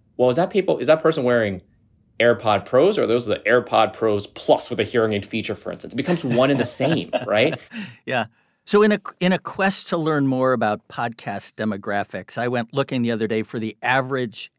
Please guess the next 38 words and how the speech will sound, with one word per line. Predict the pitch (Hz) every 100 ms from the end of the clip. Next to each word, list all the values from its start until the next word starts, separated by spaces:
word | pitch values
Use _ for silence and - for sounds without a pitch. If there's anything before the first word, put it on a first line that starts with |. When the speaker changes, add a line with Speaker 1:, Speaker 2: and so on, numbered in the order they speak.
| -
Speaker 2:
age | 123 120 113
of | 113 98
podcast | 113 104 92 101 95 -
listeners. | 92 - 92 65 - - _ _ _ -
I, | 135 151
I |
didn't | 165 202 196
find | 175 151 139
that, | 104 92 - _ _ _ -
but | 151
I | 151
did | 127 180 175
learn | 170 165
that | 143 117
three | _ - 160 175
quarters | 151 - 151 156 131
of | 110
podcast | 123 120 - 113 113
listeners | 117 104 113 104 107
are | 107 -
under | 131 123 127
the | 123 -
age | 110 110 -
of | 98
fifty-five, | 120 110 104 - 110 92 90 _ _ _ _ _
generally | - - 170 175 175 165 160
before | 143 143 - 147
they | 139 131
find | 139 131 127
themselves | 120 - 127 117
saying, | - 131 123 117 - -
"What?" | 156 339 359 _ _ _ _ -
or | 120 107 - _ _
"Could | - 135
you | 123
say | - 170
that | 254 277
again?" | 254 269 277 285